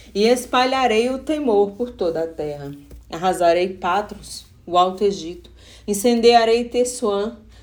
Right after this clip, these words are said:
Zoã, e executarei meu juízo e castigo contra No, Tebas.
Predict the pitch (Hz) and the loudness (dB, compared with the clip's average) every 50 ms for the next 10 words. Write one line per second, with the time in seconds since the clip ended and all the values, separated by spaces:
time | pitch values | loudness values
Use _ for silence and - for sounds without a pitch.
0 | - - 185 185 226 240 233 220 202 196 202 214 240 - - - - - 240 247 | -20 -14 -4 2 2 4 4 4 2 0 0 -2 -4 -8 -14 -20 -10 -2 4 4
1 | 269 262 262 285 277 277 277 277 285 269 262 254 254 262 262 262 262 269 226 262 | 4 6 6 4 2 2 -2 0 2 4 4 6 4 2 2 0 -2 -2 -2 -4
2 | 247 240 240 254 277 285 277 262 233 - 240 233 226 - - 240 233 240 254 247 | -4 -2 -2 -2 -2 -4 -4 -4 -2 0 0 0 0 -2 -6 -8 -6 -6 -8 -8
3 | - - 254 262 254 285 277 277 254 226 208 202 208 214 214 - - - - _ | -6 -6 -6 -4 -4 -6 -6 -4 -4 -2 -2 -2 -2 -4 -6 -12 -18 -20 -20 _
4 | - _ _ - 190 190 170 - 165 165 165 - - - | -20 _ _ -4 -4 -2 -2 -2 -4 -6 -6 -8 -16 -20